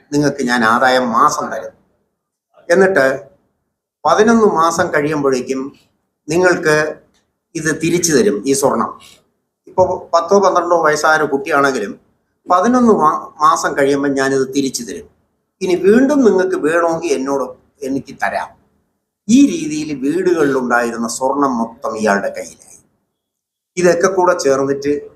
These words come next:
ഏറ്റവും കുറഞ്ഞ ഒരു കണക്ക് പ-, പതിനായിരം കോടി രൂപ വരുമെന്നാണ്, ആ, സോറി,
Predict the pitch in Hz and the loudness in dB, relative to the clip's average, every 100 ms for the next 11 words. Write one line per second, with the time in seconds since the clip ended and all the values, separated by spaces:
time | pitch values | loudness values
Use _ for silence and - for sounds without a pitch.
0 | _ 160 190 196 - 196 202 196 165 160 | _ -4 -2 0 2 4 4 0 -2 2
1 | 202 226 247 190 143 117 104 107 101 104 | 2 4 4 4 2 -4 -8 -8 -12 -20
2 | _ _ _ _ _ _ _ _ _ 135 | _ _ _ _ _ _ _ _ _ -2
3 | 135 135 147 165 170 170 156 127 139 131 | -2 0 0 2 2 2 0 0 0 -2
4 | 120 123 120 123 - - _ _ _ _ | -2 -4 -2 -2 -2 -10 _ _ _ _
5 | 123 123 120 113 104 107 - - _ _ | -6 -4 -2 -2 -2 -4 -8 -18 _ _
6 | _ 156 147 180 | _ -8 0 0